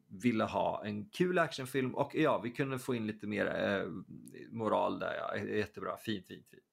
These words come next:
Jag tror helt enkelt att Bronson och alla där, de visste inte vad de skulle göra och de brydde sig inte riktigt för att "Ah, nej, jag måste göra en uppföljare för jag behöver pengar. Ah, fuck it, då gör vi det här." Och den försöker vara som första igen.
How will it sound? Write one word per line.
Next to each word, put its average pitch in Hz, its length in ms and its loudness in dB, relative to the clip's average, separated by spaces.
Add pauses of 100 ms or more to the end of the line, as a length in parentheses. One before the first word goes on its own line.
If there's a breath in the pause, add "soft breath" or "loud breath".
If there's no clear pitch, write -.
Jag 151 200 6
tror 196 200 6
helt 160 240 0
enkelt 151 240 2
att 120 100 -8
Bronson 151 440 2
och 139 80 4
alla 139 200 4
där, 113 280 4
de 120 140 2
visste 170 240 0
inte 165 140 0
vad 127 60 4
de 120 80 4
skulle 127 180 0
göra 117 300 4
och 120 180 2
de 110 420 0
brydde 143 260 2
sig - 140 0
inte 135 220 0
riktigt 117 420 -4
för 110 180 4
att 104 200 -2 (340)
"Ah, 123 340 2
nej, 110 320 -2
jag 104 120 2
måste 104 220 -2
göra 104 100 4
en 104 80 -2
uppföljare 107 600 0
för 95 120 -4
jag 92 80 0
behöver 95 180 2
pengar. 98 400 0
Ah, 92 160 2
fuck - 340 -8
it, - 120 -16
då 90 60 -8
gör 85 300 -6
vi 82 60 -14
det 80 60 -12
här." 90 220 -2
Och 87 80 -6
den 90 120 -6
försöker 107 720 0
vara 90 300 0
som 92 220 -8
första - 400 -10
igen. - 120 -16